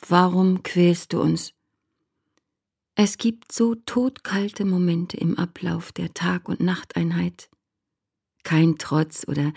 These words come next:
falscher Stolz ist in mir, wie du vielleicht annimmst, nein. Angst vor Ohnmacht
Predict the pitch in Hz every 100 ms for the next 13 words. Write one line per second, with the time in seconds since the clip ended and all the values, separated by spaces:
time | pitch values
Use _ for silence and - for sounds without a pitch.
0 | - - - - 170 180 - 156 - 165
1 | 185 202 - 180 135 151 160 160 156 156
2 | 175 160 160 - 190 190 165 160 - 160
3 | 165 160 156 _ - _ _ - _ _
4 | _ _ _ - 214 247 - - - -
5 | - - 190 - 208 202 165 - _ -